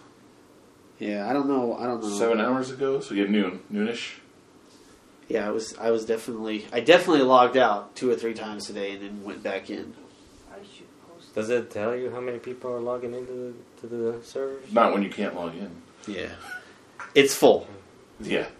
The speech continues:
Speaker 2: there's
Speaker 1: Is what's
Speaker 2: eight thousand people.
Speaker 1: happening.
Speaker 2: I think seventy-five hundred to eight thousand people per server per world
Speaker 1: That can be live?
Speaker 2: that can be at a,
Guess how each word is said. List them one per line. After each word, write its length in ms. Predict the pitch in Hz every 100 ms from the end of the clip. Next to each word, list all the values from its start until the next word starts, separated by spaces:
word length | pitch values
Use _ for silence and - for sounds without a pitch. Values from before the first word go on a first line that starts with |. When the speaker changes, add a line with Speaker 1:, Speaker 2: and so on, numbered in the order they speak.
| - - - - - -
Speaker 2:
there's 160 | 123 123
Speaker 1:
Is 180 | 143 127
what's 220 | 139 139
Speaker 2:
eight 40 |
thousand 60 | 120
people. 220 | 127 123 117
Speaker 1:
happening. 220 | 113 104
Speaker 2:
I 40 |
think 160 | 120 107
seventy-five 800 | 135 131 123 135 131 123 - -
hundred 300 | 117 113 107
to 80 | -
eight 140 | 104
thousand 280 | 107 101 98
people 200 | 107 104
per 200 | 95 104
server 300 | - 107 107
per 240 | - 120
world 440 | 104 107 98 - - - - - -
Speaker 1:
That 160 | 117 110
can 100 | 117
be 120 | 113
live? 420 | 104 104 135 - -
Speaker 2:
that 160 | 101 92
can 100 | 90
be 180 | 82
at 140 | -
a, 20 | 95